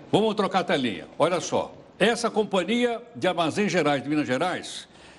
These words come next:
ela gastou, ela gasta por ano dezenove milhões de reais, tá fechada. Nos últimos dois anos, ela custou trinta e oito milhões e tá fechada. E por que que não fecha? Só agora que fechou, descobriram que ela existe, fechou e a gente não vai pagar essa grana toda por aí. Tem mais? Tem.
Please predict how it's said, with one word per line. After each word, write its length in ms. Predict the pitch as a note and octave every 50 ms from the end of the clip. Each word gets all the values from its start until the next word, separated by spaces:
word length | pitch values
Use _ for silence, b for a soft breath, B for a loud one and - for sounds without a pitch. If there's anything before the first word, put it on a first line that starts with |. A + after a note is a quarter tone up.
| B B
ela 200 | B D3 F#3 G#3+
gastou, 520 | G3 G#3 F3+ D3+ - - - G3 G3 F#3 F#3
ela 200 | F3 E3+ F#3 F3+
gasta 260 | D#3+ F3+ D#3+ - E3+
por 220 | D#3+ - E3+ F3
ano 100 | G3+ G#3
dezenove 460 | F#3 C#3+ F3 G3+ F3 G3 A3 A3 F#3+ G#3
milhões 260 | F#3+ F3+ F3+ F#3 E3+
de 80 | D3+
reais, 180 | D#3+ F3+ G#3+ G#3
tá 120 | G#3 A#3+
fechada. 480 | A#3+ B3+ G3+ F#3 A#3 A3+ A3+ F3 G#2+ - - - - _ _ _ _ _ _ _ B B B B B B
Nos 160 | F3 F3 D#3
últimos 340 | A3+ C4 C4 B3+ A3 G#3 F#3+
dois 300 | D3+ G3+ G3 F3+ D3 F3
anos, 240 | A3 A3+ A3+ A#3 G#3+
ela 180 | A#3 A3+ A3
custou 260 | G#3+ G#3 F3+ - A#3+ A3+
trinta 360 | A#3 - B3+ C4+ C4 - C4
e 20 |
oito 320 | A#3+ A#3 A#3 A#3+ A#3+ A#3 G#3
milhões 300 | G3+ G3+ G#3 A3+ A#3+ A#3+ - A#3+
e 60 | A#3
tá 120 | - C4
fechada. 480 | A3+ B3 A#3+ B3 A3+ A#3 A3+ G3+ - - B B B B
E 80 | B3
por 120 | G3 B3+ C#4
que 120 | C4+ C#4+
que 80 | A#3+ C4
não 100 | A#3+ F3
fecha? 260 | - F3 D3+ A#2+ A2 - -
Só 180 | - - F#3 F#3+
agora 280 | E3 C#3+ F3 F3+ F3+ F3
que 80 | -
fechou, 460 | - - D3+ - - D#3 F3+ F#3 F3+ - - - -
descobriram 480 | - - - - F#3 C3 D3+ D#3 D3+
que 60 | C#3+
ela 140 | D#3+ D#3+ E3+
existe, 400 | F3 D3 B2 D#3 F3+ E3+ - - B B B B
fechou 380 | - F#3+ F3+ - - D#3 E3 E3+
e 60 | D#3+
a 60 | D#3
gente 260 | C3 D#3+ E3 D3+ D#3+
não 100 | E3 D#3
vai 160 | C3+ C3+ D3+ -
pagar 240 | - C#3+ A#2 C3
essa 160 | C#3 - - A#2+
grana 240 | G#2 A#2 B2+ B2+
toda 260 | G#2+ - B2+ A#2+ A#2+ A2+
por 160 | - C3 A#2
aí. 240 | G#2+ E2+ D2+ - - B B B B B B B B B B -
Tem 160 | G3+ G3 F#3+
mais? 240 | F#3+ G#3+ G#3+ F#3 -
Tem. 320 | - E3 B2+ G2 D#2 -